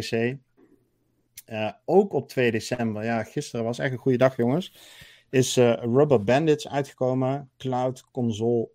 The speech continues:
en P C. Ook op twee december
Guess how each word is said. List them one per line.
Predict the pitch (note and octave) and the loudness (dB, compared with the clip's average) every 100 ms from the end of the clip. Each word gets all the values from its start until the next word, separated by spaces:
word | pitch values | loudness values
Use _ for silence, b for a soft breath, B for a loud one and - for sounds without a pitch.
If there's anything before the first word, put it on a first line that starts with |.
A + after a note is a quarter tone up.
| _ | _
en | - C3+ B2+ - | -8 -6 -6 -8
P | G#2 | -8
C. | G2 - G#2 F3+ D#3+ _ _ _ _ _ _ _ _ _ - _ - | -8 -8 -6 -8 -12 _ _ _ _ _ _ _ _ _ -20 _ 4
Ook | E3 F#3+ - | 4 4 2
op | - A#2+ - | -6 -6 -4
twee | B2+ A2+ | 0 2
december | G#2+ - B2 A2+ G2+ F2+ - | 0 -2 -2 -2 -2 -6 -12